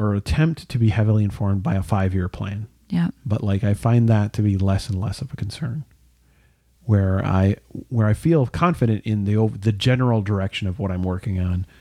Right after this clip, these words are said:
Speaker 1: and working toward. And now,
Speaker 2: Yeah.
Speaker 1: um, the yearly, the yearly flow and cadence feels, um, str-, strategic enough.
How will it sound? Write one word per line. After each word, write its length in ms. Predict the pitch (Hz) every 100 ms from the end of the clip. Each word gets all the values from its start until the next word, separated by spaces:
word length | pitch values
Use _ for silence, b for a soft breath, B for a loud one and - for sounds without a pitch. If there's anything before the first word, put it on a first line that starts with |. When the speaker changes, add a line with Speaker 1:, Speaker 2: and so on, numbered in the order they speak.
| b -
Speaker 1:
and 100 | 107
working 280 | 98 98
toward. 440 | 90 139 87 87 98 B B B B
And 380 | - 101 95 95 -
now, 520 | 113 113 110 107 104
Speaker 2:
Yeah. 240 | 101 95
Speaker 1:
um, 240 | 92 92 - -
the 120 | 120
yearly, 600 | 120 127 135 127 117 110 - _ _ _ _ _ -
the 140 | 117
yearly 360 | 131 165 156 127
flow 320 | - 110 107 101 98 _
and 200 | 110 107
cadence 480 | - 104 98 92 -
feels, 580 | - 107 95 95 92 - b b b _
um, 500 | 98 85 90 131 98 - _ _ _ _
str-, 360 | - - - 113 -
strategic 580 | - 156 - 165 123 -
enough. 400 | 92 90 -